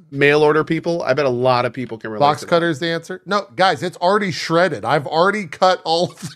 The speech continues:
Speaker 2: co-, <laughs> it is, we, every week, I put it in the thing as much as I can, take it outside, and I'm like, "Well, we got about a month. Don't order anything big."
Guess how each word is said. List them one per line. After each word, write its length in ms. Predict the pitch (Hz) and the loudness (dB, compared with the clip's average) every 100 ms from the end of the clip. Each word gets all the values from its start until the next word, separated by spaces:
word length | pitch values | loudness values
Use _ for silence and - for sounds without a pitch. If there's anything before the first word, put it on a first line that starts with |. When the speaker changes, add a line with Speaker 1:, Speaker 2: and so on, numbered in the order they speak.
| - | -2
Speaker 2:
co-, 320 | 247 - - - - | -2 -2 -14 -14 -14
<laughs> 60 | 131 | -2
it 140 | 214 | 2
is, 180 | 214 170 | 2 0
we, 260 | 165 160 180 | -6 -6 -2
every 280 | 175 175 226 | 2 2 2
week, 440 | 240 233 214 - _ _ _ _ | 2 0 -2 -6 _ _ _ _
I 80 | 156 | -10
put 200 | 127 175 - | -4 -4 -4
it 80 | 190 - | -12 -4
in 100 | 330 | -4
the 160 | - 208 - 339 - | -4 -10 0 0 0
thing 300 | 190 180 165 - | -8 -6 -6 -10
as 160 | 156 | -6
much 260 | 160 160 - | 0 0 -2
as 120 | 170 | -4
I 120 | 185 | -4
can, 380 | 196 180 160 151 151 - _ _ - | -4 -2 -2 -2 -10 -20 _ _ 0
take 260 | 156 165 | 0 2
it 80 | 196 | 2
outside, 680 | 196 196 - 170 160 160 165 | 2 2 -2 0 2 0 -2
and 100 | 147 | -6
I'm 80 | 135 | 0
like, 220 | 139 135 | 0 0
"Well, 300 | 127 139 147 | 2 2 2
we 80 | - | -4
got 160 | 117 131 | -6 -4
about 220 | 123 143 | 0 0
a 40 | 143 | 2
month. 420 | 151 143 - - | 2 0 -2 -6
Don't 200 | 127 135 | -2 0
order 320 | 135 143 143 | 0 2 2
anything 440 | 147 135 160 151 | 2 0 0 0
big." 400 | 143 165 131 127 | 2 2 2 -2